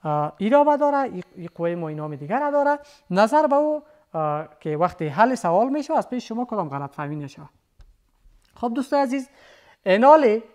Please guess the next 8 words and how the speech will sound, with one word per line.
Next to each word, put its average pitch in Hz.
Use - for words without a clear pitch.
به 175
خاطر 233
پیدا 156
کردن 151
محصلهٔ 156
قوه 143
ها 233
ما، 226